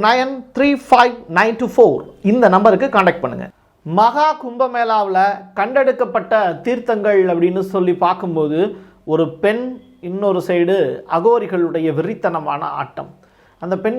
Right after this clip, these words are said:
யாருன்னா மோனாலிசா, இன்னொரு பக்கம் அகோரிகள்கிட்ட அடி வாங்கினது யாருன்னா யூடியூபர்ஸ். எதனால இந்த இருவேறு துருவங்கள் இந்த முறை பெரிய அளவுல பேசப்படுது அப்படிங்கிறத பத்தி தான் இந்த வீடியோ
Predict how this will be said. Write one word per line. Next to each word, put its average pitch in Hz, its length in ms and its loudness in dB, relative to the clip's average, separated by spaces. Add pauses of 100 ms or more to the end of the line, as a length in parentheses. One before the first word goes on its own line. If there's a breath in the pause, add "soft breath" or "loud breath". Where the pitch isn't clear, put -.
யாருன்னா 214 340 2 (240)
மோனாலிசா, 180 520 -2 (300)
இன்னொரு 214 320 -4
பக்கம் 202 380 -4 (420 soft breath)
அகோரிகள்கிட்ட 208 720 0 (140)
அடி 180 140 -6
வாங்கினது 190 580 -2
யாருன்னா 165 360 0 (280)
யூடியூபர்ஸ். 143 580 -6 (680 soft breath)
எதனால 226 540 2 (140)
இந்த 196 160 -2 (680)
இருவேறு 226 760 0
துருவங்கள் 220 580 0 (680)
இந்த 180 160 -2
முறை 190 240 0
பெரிய 196 320 0
அளவுல 190 340 2
பேசப்படுது 165 580 -4 (220)
அப்படிங்கிறத 151 560 -4
பத்தி - 180 -12
தான் 135 220 -2 (100)
இந்த 147 140 -8
வீடியோ 151 320 -4